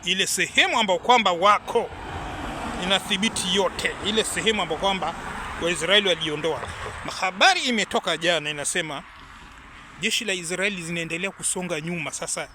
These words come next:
mpaka mp-, mpakani. Inaendelea kusonga pole pole. Ma-, wam-, na wamesema, ha, wamesema ya kwamba wanafanya hivyo kwa sababu kuna tishio ya Hamas kuwavamia.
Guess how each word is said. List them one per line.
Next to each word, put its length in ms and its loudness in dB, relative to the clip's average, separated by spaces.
mpaka 300 -10
mp-, 320 -14
mpakani. 500 -10
Inaendelea 460 -4
kusonga 340 -4
pole 240 -8
pole. 360 -10
Ma-, 280 -8
wam-, 280 -2
na 100 2
wamesema, 640 2
ha, 120 -8
wamesema 520 2
ya 100 4
kwamba 400 2
wanafanya 480 6
hivyo 240 2
kwa 100 2
sababu 400 2
kuna 460 2
tishio 720 2
ya 120 0
Hamas 520 -2
kuwavamia. 720 -2